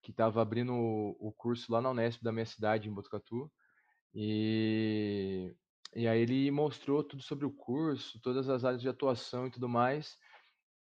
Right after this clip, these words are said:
e, e não tinha comentado essa parte, sabe, da engenharia genética. E, e eu me encantei pelo curso, e,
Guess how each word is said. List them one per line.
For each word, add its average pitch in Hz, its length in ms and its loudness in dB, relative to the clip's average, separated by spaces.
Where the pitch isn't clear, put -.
e, 127 760 4
e 131 100 -2
não 147 100 -2
tinha 175 180 -2
comentado 120 460 2
essa 113 200 -2
parte, 107 380 0
sabe, 104 240 -2
da 104 300 -2
engenharia 104 400 -2
genética. 98 540 -4
E, 117 500 2
e 117 60 2
eu 127 80 6
me 147 100 0
encantei 151 320 0
pelo 165 240 0
curso, 170 480 -6
e, 127 920 4